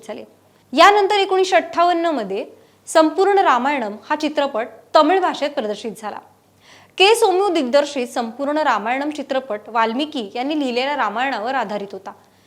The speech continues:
दोनशे चौसष्ट दिवस चित्रपटगृहामध्ये यशस्वी शो करणारा हा पहिला रौप्य महोत्सवी चित्रपट ठरला. त्यानंतर एकोणीसशे एकसष्ट साली दिग्दर्शक बाबूभाई मिस्त्री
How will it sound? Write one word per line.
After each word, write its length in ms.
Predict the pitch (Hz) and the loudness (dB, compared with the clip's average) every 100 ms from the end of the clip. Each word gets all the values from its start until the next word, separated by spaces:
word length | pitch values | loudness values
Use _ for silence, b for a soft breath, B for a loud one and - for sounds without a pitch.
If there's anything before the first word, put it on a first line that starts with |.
| B B B | B B B
दोनशे 380 | 262 330 330 440 | 0 2 2 0
चौसष्ट 560 | 440 294 269 370 359 403 | 4 2 2 -4 -4 -4
दिवस 460 | 302 269 208 240 | -2 -2 -2 -6
चित्रपटगृहामध्ये 1080 | - 285 294 330 349 269 269 247 254 185 214 | -8 -4 0 0 0 -2 -2 -4 -8 -8 -8
यशस्वी 600 | 226 226 311 311 330 370 381 | -8 -6 -8 -8 -4 -2 -2
शो 240 | - 339 | -2 -2
करणारा 480 | 330 277 254 214 190 - B B - | 0 0 0 -2 -6 -16 B B -2
हा 60 | 349 | -2
पहिला 500 | 349 330 294 311 339 | 2 2 4 4 4
रौप्य 380 | 254 - 320 | 2 0 2
महोत्सवी 480 | 330 254 226 - 247 | 2 0 -6 -6 -6
चित्रपट 400 | 269 - 214 208 208 | -6 -10 -10 -10 -10
ठरला. 220 | 208 190 - _ _ _ B B B | -12 -12 -16 _ _ _ B B B
त्यानंतर 320 | 381 403 403 | 6 6 4
एकोणीसशे 420 | 440 392 403 392 349 | 2 2 0 2 -2
एकसष्ट 380 | - 370 359 392 | 0 -4 -2 -2
साली 340 | 392 220 233 | 0 -2 -4
दिग्दर्शक 440 | 240 196 226 285 | -8 -6 -6 -4
बाबूभाई 480 | 247 233 214 254 294 | -2 -2 -2 -2 -2
मिस्त्री 500 | 285 233 - 196 202 | -2 -6 -8 -10 -10